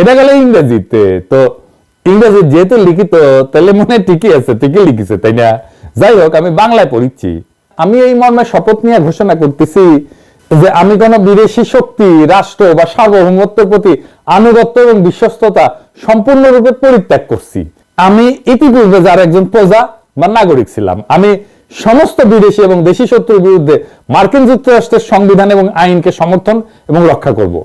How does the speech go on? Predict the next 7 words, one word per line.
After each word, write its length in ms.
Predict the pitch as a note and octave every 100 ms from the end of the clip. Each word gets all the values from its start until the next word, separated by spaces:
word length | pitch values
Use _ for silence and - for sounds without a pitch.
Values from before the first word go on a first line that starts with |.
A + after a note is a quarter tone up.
| - _ _ -
যার 160 | D#3+ G#3 G#3+
প্রতি 180 | F#3 G3+
আমি 100 | F#3 F#3+
সত্য 260 | G#3+ G#3 - G3+ - E3
অঙ্গীকার 420 | D#3 C#3 D3+ C#3+ - _ -
এবং 120 | D3 E3 F#3
আনুগত্য 360 | A3 G#3 G3